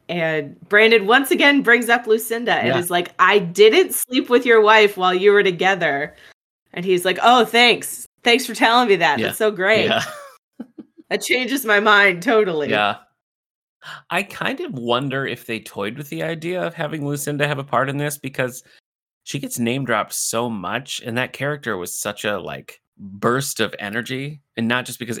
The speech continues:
Speaker 2: everything
Speaker 1: Yeah.
Speaker 2: she said was a double entendre for sex, but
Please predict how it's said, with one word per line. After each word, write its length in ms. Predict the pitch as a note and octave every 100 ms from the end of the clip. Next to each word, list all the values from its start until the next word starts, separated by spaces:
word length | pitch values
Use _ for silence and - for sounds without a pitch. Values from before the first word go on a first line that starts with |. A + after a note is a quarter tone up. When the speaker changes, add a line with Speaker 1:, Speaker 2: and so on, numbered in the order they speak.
| -
Speaker 2:
everything 300 | G#2+ G#2+ B2
Speaker 1:
Yeah. 140 | -
Speaker 2:
she 160 | - G#2+
said 260 | - G2
was 160 | G#2 G2
a 240 | G2 F2+ F2+
double 260 | G2+ G2+
entendre 480 | G2+ A2 E2 - G#2
for 240 | - - A2+
sex, 400 | - G#2+ - -
but 260 | A#2 G#2